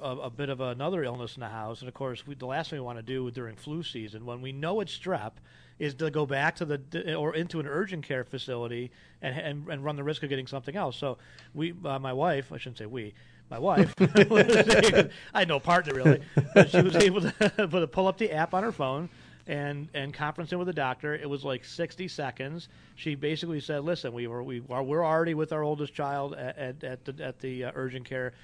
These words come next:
They did diagnose it as, uh, strep, and our second child is exhibiting the exact same symptoms." Like, "Oh, no problem. Here's the antibiotic you need." She, they called it right into the pharmacy. She was, uh, in and out, off the phone in, like, I don't know, two minutes or less,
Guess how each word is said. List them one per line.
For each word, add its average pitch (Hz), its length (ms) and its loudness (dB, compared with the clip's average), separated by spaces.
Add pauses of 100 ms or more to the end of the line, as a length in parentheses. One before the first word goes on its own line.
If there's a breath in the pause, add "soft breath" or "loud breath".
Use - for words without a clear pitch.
(240 soft breath)
They 120 260 -10
did 143 460 -8
diagnose 143 520 -4
it 147 80 -6
as, 127 460 -6 (320 soft breath)
uh, 135 140 -4
strep, 120 500 -4 (120)
and 120 420 -8
our 117 340 -8
second 135 280 -8
child 131 280 -4
is 123 120 -8
exhibiting 123 320 -8
the 113 40 -6
exact 113 320 -4
same 143 220 -6
symptoms." 139 480 -8
Like, 139 200 -6
"Oh, 254 160 -6
no 190 120 -2
problem. 190 420 -4 (320 soft breath)
Here's 160 160 -2
the 170 80 -4
antibiotic 156 500 -2
you 156 80 -6
need." 170 320 -4 (280 soft breath)
She, - 160 -10
they 123 80 -6
called 143 260 -2
it 165 40 -6
right 147 180 -4
into 147 160 -6
the 143 80 -6
pharmacy. 151 500 -6
She - 140 -10
was, 123 200 -6
uh, 127 160 -10
in 151 160 -8
and 175 80 -4
out, 160 240 -4
off 147 220 -4
the 147 80 -6
phone 147 240 -6
in, 143 100 -8
like, 120 240 -8
I 143 60 -10
don't 127 80 -10
know, 110 140 -12 (100)
two 175 160 -4
minutes 147 320 -6
or 143 80 -2
less, 135 380 -4